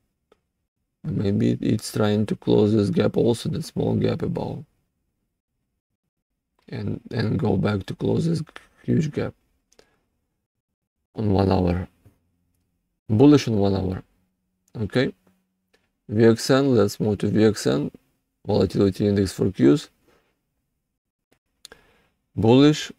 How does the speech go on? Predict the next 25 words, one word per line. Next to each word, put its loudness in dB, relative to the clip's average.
uh, -2
sorry, -2
still 2
bearish, 4
but -2
it's 4
bullish 4
for -2
indexes. 0
Bearish 2
on -2
daily. 2
Bearish 2
on -2
all 2
indicators. 2
It's -8
a 0
bullish 2
for 0
Qs. -2
Four 0
hours. 2
Four -8
hours, -4